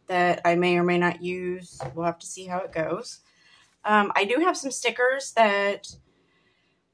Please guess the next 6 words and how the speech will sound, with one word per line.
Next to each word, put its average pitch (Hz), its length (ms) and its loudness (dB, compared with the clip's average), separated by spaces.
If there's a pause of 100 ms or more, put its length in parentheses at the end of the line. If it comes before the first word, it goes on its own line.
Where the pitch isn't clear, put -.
were, 254 580 4 (420)
um, 185 600 2 (120)
I 190 140 2
altered 196 380 -2
them. 170 200 2
They 175 180 0